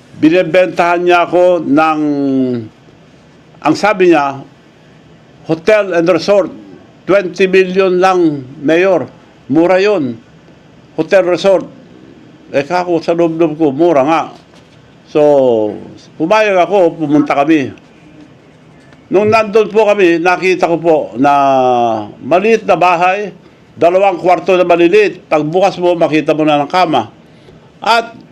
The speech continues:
napakaliit ang bahay, napalaki lang dahil eto sa picture, makita nyo,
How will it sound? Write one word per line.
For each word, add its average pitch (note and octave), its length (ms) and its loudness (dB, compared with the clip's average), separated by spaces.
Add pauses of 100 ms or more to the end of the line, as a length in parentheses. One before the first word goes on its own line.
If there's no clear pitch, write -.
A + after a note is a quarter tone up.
(400)
napakaliit A3 480 0
ang G3+ 160 0
bahay, F3+ 480 0 (600)
napalaki G#3 480 0
lang F3 360 0
dahil F3+ 600 -2 (1300)
eto E3 240 -2
sa G#3 160 0 (520)
picture, F3 440 0
makita D#3+ 400 0
nyo, D3 320 2